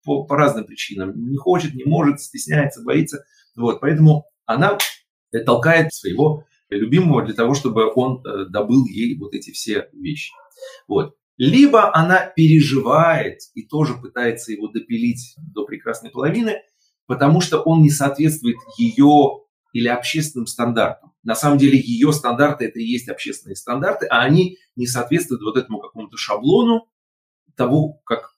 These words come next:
ей кажется, что он должен быть. Поэтому она его, э, хорошенечко допиливает и выносит мозг. Вот. У нас, например, была интересная, э, женщина.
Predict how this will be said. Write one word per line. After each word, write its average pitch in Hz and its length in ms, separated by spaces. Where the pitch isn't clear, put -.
ей 104 180
кажется, - 400
что - 200
он 98 80
должен 101 280
быть. - 260
Поэтому 123 300
она 107 140
его, 117 360
э, 117 40
хорошенечко 120 640
допиливает 123 680
и 107 220
выносит 113 420
мозг. - 300
Вот. - 260
У 123 100
нас, 226 500
например, 160 440
была 110 400
интересная, 107 920
э, 85 160
женщина. 135 640